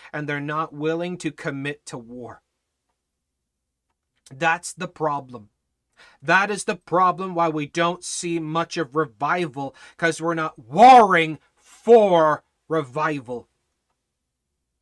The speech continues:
We're doing odd little fight skirmishes here and there to try to kinda keep the idea of it alive.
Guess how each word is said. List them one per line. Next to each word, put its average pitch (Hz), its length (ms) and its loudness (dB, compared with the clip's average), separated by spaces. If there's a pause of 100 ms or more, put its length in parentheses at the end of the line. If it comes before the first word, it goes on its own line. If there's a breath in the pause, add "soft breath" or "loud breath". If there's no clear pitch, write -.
(380)
We're 180 120 -6
doing 196 280 -2
odd 190 400 2
little 190 260 -4
fight 185 420 -6
skirmishes 170 720 -8
here 180 280 -6
and 165 260 -8
there 170 240 -2
to 165 140 -16
try 180 260 -4
to 156 100 -6
kinda 175 380 -8
keep 196 400 -10 (240 loud breath)
the 185 180 -6
idea 175 540 -2
of 160 160 -4
it 156 160 -4
alive. 160 640 -4